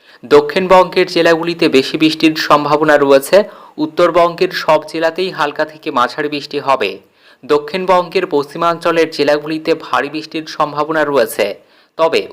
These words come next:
উত্তরবঙ্গের ক্ষেত্রে দার্জিলিং, কালিম্পং, আলিপুরদুয়ারে ভারী থেকে অতি ভারী বৃষ্টির সম্ভাবনা রয়েছে। কোচবিহারেও ভারী বৃষ্টি চলবে। শুক্রবার সাতাশে সেপ্টেম্বর পর্যন্ত দক্ষিণবঙ্গের বেশিরভাগ জেলাতেই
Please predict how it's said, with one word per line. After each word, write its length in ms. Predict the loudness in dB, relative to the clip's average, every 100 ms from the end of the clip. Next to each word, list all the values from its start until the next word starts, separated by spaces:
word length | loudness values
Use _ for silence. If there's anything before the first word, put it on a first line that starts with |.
| -8
উত্তরবঙ্গের 640 | -2 0 2 2 0 -8 -8
ক্ষেত্রে 320 | -8 -6 -4 0
দার্জিলিং, 400 | 0 0 -4 -8 -4
কালিম্পং, 420 | -2 -4 -4 -2 -2 -2 -4
আলিপুরদুয়ারে 640 | -4 -6 -8 -2 0 0 -2 -4
ভারী 200 | -8 -8
থেকে 200 | -14 -8 -6 -6
অতি 160 | -10 -10
ভারী 160 | -8 -6 -6
বৃষ্টির 300 | -8 -10 -8 -2
সম্ভাবনা 460 | 2 2 4 4
রয়েছে। 400 | 2 0 0 0 0 -2 -16 _ _ _ _
কোচবিহারেও 640 | 0 0 0 -4 2 6 6 4
ভারী 180 | 0 0
বৃষ্টি 240 | -2 -4 -2 2
চলবে। 220 | 2 4
শুক্রবার 420 | 2 4 4 4 4 2
সাতাশে 440 | 0 2 0 -4 -2
সেপ্টেম্বর 480 | -4 -2 0 4 2 2
পর্যন্ত 360 | -4 -2 -2 0 2
দক্ষিণবঙ্গের 680 | 2 0 2 4 4 2 -2 -2
বেশিরভাগ 500 | -2 -2 -4 0 0 0 0
জেলাতেই 400 | 2 4 2